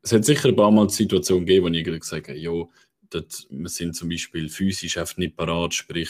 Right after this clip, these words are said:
äh, wir sind zu langsam.» Und schlussendlich ist das nicht der Hauptgrund gewesen, wieso dass wir dann irgendwie verloren haben.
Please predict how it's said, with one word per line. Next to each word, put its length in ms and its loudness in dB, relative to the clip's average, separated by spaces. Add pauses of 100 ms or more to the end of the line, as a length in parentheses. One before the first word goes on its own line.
äh, 220 -2
wir 100 -2
sind 240 -6
zu 140 -6
langsam.» 600 -4 (540)
Und 380 -2 (580)
schlussendlich 720 4
ist 300 0
das 100 2
nicht 200 4
der 120 0
Hauptgrund 640 6
gewesen, 260 0
wieso 320 0
dass 180 -2
wir 100 -2
dann 220 0
irgendwie 300 -2
verloren 480 -4
haben. 320 -6